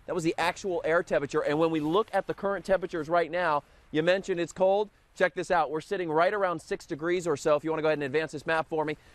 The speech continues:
Sitting at six degrees right here in Columbus. Some spots are a little bit colder. We're now down to five.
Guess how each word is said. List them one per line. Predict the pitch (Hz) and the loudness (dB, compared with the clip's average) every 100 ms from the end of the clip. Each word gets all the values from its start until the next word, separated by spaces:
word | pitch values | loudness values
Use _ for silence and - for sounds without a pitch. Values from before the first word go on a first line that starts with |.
| - | -6
Sitting | - 185 170 | 0 2 0
at | - | 0
six | 196 | -2
degrees | - 170 180 170 | -2 -4 -2 0
right | 165 180 | 0 0
here | 190 180 | 0 -2
in | |
Columbus. | 160 170 175 175 180 | -2 0 0 -2 -2
Some | 196 | -2
spots | 196 202 180 - | 0 0 0 0
are | 170 | -2
a | 156 | -2
little | 165 196 | -2 -2
bit | 160 | -4
colder. | 165 196 170 | 0 0 2
We're | 147 | 0
now | 160 190 | 0 0
down | 180 151 | 0 -2
to | |
five. | 127 - 196 165 135 | -4 0 2 2 -2